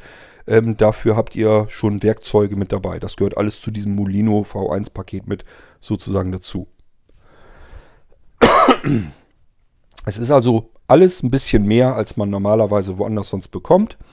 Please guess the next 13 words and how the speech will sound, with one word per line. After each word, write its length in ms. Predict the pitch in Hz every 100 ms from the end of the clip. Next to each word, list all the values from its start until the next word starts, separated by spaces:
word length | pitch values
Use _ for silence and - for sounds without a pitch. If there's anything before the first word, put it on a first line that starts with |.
| _ _ _ -
Und 180 | 104
ich 120 | 95 -
hoffe, 280 | 107 113
dass 260 | 110 104 -
ihr 120 | 110
damit 600 | 95 101 113 113 110 -
dann 140 | 101 98
auch 300 | 92 - 95
wirklich 280 | - 98
vernünftig 600 | - 95 95 95 107 - _ _ _ _ _ -
arbeiten 420 | 110 107 98 -
könnt. 320 | - 90 - - _ _ _ _ _ _ _ _ _ _ _ _ _ _ _ _ _ _ _ _ _ _
Ja, 320 | 151 127 104